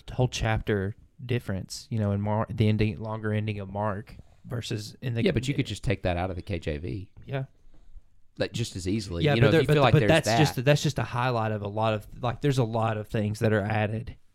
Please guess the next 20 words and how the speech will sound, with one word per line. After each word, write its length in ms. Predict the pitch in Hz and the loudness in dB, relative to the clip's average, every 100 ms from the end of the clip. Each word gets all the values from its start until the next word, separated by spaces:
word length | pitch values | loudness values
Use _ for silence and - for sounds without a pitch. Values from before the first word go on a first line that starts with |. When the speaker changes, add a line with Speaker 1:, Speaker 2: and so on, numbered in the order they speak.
| _ | _
Speaker 1:
or, 240 | 127 113 107 - | 6 6 4 -2
you 80 | 123 | 2
know, 240 | 113 101 - _ | 4 4 -2 _
in 140 | 131 120 | -2 0
that 200 | 113 - | 0 0
text 460 | 117 101 - - | -4 -4 -8 -8
versus 400 | 117 - 139 - - - - - | -4 -4 -4 -8 -12 -18 -20 -4
what 100 | 127 | 0
we 180 | 113 120 | 4 4
have. 140 | 117 | 4
But, 120 | 117 131 | 2 4
I 60 | |
mean, 280 | 147 135 135 - - | 6 6 4 -2 0
like, 220 | 156 151 | 2 2
it's 340 | 113 147 151 | -4 -4 0
not 320 | 220 226 170 - | 4 4 2 0
tremendous 460 | 147 135 139 123 | 2 4 4 4
enough 240 | 120 117 - | 4 4 4
to 80 | |
make 280 | 110 110 - | 2 2 -2